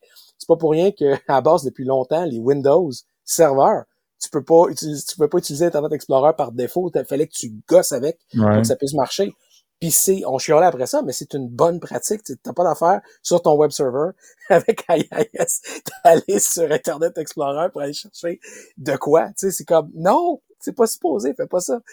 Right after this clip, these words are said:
Speaker 1: Mais c'est, c'est des bonnes pratiques, mais justement, c'est quand, quand t'as la possibilité de pouvoir limiter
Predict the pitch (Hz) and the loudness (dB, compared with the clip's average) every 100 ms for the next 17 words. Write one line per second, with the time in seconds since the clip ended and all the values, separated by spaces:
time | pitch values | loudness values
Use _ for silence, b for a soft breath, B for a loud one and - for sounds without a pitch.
0 | B - 139 139 110 _ _ _ _ _ | B -8 -4 -4 -6 _ _ _ _ _
1 | - 170 180 185 143 120 - 131 123 110 | -6 0 0 0 -4 -6 -6 -10 -12 -10
2 | - 120 107 - 175 170 - 180 180 143 | -8 -8 -10 -6 -6 -6 -4 -2 0 -2
3 | - 151 143 135 185 151 - 131 139 135 | -2 -8 -8 -6 -4 -4 0 0 0 -6
4 | - 156 160 | -4 -4 -4